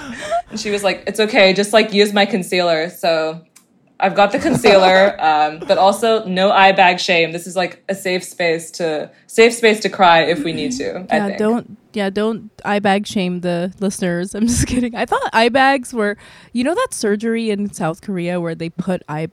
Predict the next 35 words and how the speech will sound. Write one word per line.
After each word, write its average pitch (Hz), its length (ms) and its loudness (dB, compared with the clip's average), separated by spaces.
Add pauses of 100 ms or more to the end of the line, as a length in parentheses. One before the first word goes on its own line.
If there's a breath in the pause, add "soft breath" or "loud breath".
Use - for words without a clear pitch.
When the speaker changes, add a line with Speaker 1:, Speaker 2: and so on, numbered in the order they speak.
(180)
Speaker 3:
eye 160 180 -6
ba-, 175 180 -6 (380)
fluffy 202 480 -4
eyebrow, 196 540 -4 (200)
eye 175 180 -2
bags 220 360 -4
under 185 200 -4
your 175 160 -2
eyes? 180 420 -6
Brian, 277 300 -8
have 226 120 -6
you 269 80 -6
seen 175 220 -10
that? 285 220 -8 (440)
'Cause 208 120 -8
they 214 100 -2
think 214 180 -4
it's - 140 -8
cute. 135 100 -8
Speaker 1:
No. 127 340 0 (720)
No. 120 340 -4
Speaker 3:
So 202 160 -6
you 202 140 -4
got 254 180 -4
the 226 60 -6
sexy, 240 840 -4
<laughs> - 20 -20
sexy - 500 -10
eye, 220 260 -6 (140)
eye 240 180 -2
bags 190 340 -6
going. 151 440 -8
Yeah. 185 420 -6
The - 60 -8
Speaker 1:
Oh, 110 40 -2